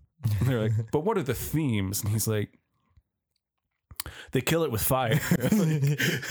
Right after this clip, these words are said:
Speaker 1: and then they go to, like, David Cronenberg, who's like, "Well, the psychosexual analytics of The
Speaker 2: <laughs>
Speaker 1: Fly really play in," <laughs> you know, like, speaking of one-liners, Roddy Roddy Piper. Rowdy Roddy Piper. <laughs>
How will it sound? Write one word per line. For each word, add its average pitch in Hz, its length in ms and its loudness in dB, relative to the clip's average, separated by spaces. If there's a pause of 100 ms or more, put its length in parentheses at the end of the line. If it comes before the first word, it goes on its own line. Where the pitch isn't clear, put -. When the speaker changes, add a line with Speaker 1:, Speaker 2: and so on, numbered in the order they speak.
(400)
Speaker 1:
and 160 80 0
then 147 160 2
they 139 100 2
go 139 140 2
to, 135 60 0
like, 131 320 0
David 113 300 2
Cronenberg, 107 600 0
who's 107 140 0
like, 104 160 0
"Well, 151 120 -2
the 151 80 -4
psychosexual 147 880 -2
analytics 113 540 0
of 110 120 2
The 117 60 0
Speaker 2:
<laughs> - 0 -
Speaker 1:
Fly 113 600 0 (320)
really 202 280 0
play 143 400 2
in," 131 140 0
<laughs> 120 100 0
you 131 120 2
know, 117 300 0
like, 127 240 0 (500)
speaking 131 400 -2
of 113 140 0
one-liners, 113 680 0
Roddy 160 300 2
Roddy 151 260 2
Piper. 127 500 0 (640)
Rowdy 180 360 2
Roddy 175 340 2
Piper. - 480 2
<laughs> 147 2500 0